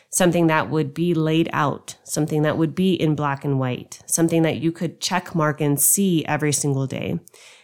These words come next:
And by doing that, that's the tedious part. That's the part that kind of sucks, is when you're structuring everything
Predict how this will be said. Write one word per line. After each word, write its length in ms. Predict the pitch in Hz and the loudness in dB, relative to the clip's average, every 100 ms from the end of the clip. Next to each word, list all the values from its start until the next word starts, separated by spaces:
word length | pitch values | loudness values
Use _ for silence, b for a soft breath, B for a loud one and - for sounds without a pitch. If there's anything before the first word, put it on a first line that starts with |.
| B | B
And 240 | - 175 165 | 2 4 4
by 180 | 160 | 2
doing 320 | 156 185 208 180 | 2 2 4 4
that, 100 | 170 | 2
that's 200 | 262 - | 0 0
the 100 | 349 | 0
tedious 580 | - 196 175 139 139 | 0 0 0 -2 -4
part. 380 | - - - - - | -10 -14 -18 -14 -8
That's 160 | 180 | -4
the 60 | 233 | 0
part 200 | 247 226 | 0 2
that 120 | 196 | 2
kind 180 | 202 175 | 4 4
of 80 | 165 | 4
sucks, 420 | - 156 - - | 0 0 -4 -4
is 140 | 151 | -2
when 200 | 156 151 | 0 2
you're 140 | 147 147 | 2 -2
structuring 600 | - 156 151 160 147 147 | -4 -6 -6 -4 -4 -4
everything 600 | 139 135 139 135 139 | -6 -6 -4 -4 -4